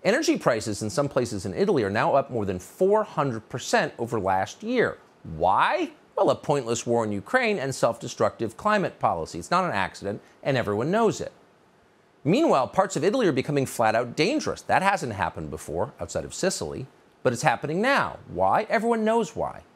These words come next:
And government statistics show why. It's migrants who are driving much of the crime, a huge amount of the crime. So these aren't mysteries, but you're not allowed to acknowledge them in public.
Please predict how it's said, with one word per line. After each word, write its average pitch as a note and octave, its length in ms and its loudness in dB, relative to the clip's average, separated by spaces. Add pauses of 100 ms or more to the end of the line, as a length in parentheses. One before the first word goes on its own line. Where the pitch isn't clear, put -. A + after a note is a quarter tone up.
(320)
And C#3+ 120 -2
government C3+ 320 2
statistics - 460 -4
show C4 260 2
why. F#2 400 0 (260)
It's - 160 -4
migrants E3+ 560 2
who F3 80 -2
are D3+ 60 2
driving A2 420 2
much F#2+ 180 -2
of C3+ 100 -2
the C#3+ 60 -4
crime, F3 380 0
a G#2+ 80 0
huge C4+ 520 0
amount F#2 240 -2
of C#2+ 100 -14
the - 60 -16
crime. - 280 -12 (1120)
So - 120 4
these B3+ 220 2
aren't A3+ 220 2
mysteries, D3+ 520 0
but - 280 -2
you're C#3 80 2
not C#3 340 2
allowed A#2 520 0
to B2+ 120 -4
acknowledge G2 460 0
them G2+ 280 -6
in C3+ 140 -4
public. D3+ 520 -2